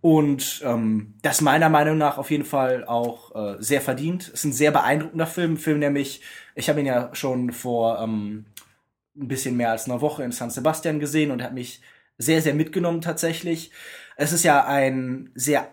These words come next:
eindrücklicher Film von eben dem Bellatar-Schüler,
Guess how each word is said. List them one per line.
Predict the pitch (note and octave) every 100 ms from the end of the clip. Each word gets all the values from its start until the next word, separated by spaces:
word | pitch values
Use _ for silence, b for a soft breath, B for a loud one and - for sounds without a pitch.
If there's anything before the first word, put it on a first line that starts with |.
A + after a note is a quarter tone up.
| -
eindrücklicher | E3+ F#3+ F3 F3+ E3+ E3
Film | F#3 E3
von | D#3+ E3 D3 C#3+
eben | C#3+ C3+ C3
dem | C#3 C3 B2 A#2+ -
Bellatar-Schüler, | C#3+ C3+ B2+ - D3+ D3 - E3+ D3 C#3 C3+ C3 C3